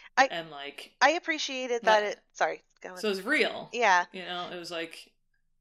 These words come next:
Speaker 1: But it, there was also, they were also very careful to, like, not make it super,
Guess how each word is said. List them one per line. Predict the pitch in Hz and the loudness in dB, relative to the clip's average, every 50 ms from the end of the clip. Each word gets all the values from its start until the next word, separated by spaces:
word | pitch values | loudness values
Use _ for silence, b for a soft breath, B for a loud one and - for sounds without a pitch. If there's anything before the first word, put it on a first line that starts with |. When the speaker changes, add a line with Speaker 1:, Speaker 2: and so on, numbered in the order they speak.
| _ _ - | _ _ 2
Speaker 1:
But | 254 | 2
it, | 254 233 202 - | 2 2 2 2
there | 262 262 | 2 2
was | 247 262 262 | 4 4 4
also, | 277 302 294 - | 4 4 4 2
they | - 285 | 0 2
were | 277 277 | 4 4
also | 277 311 - 403 | 4 4 2 0
very | 359 - 262 247 220 | 0 2 0 0 0
careful | 233 - 233 208 208 - - 202 190 | 0 0 0 0 0 0 -2 -4 -2
to, | - 214 | -2 0
like, | 190 185 180 - - | 0 0 0 -2 -2
not | 185 185 185 - - | 0 2 2 2 0
make | 180 180 175 - | -4 -10 -10 -6
it | - 175 - - - | -6 -6 -6 -6 -8
super, | - - - - 196 196 - - 180 175 170 170 165 | -12 -12 -10 -10 -12 -8 -2 0 2 2 2 2 0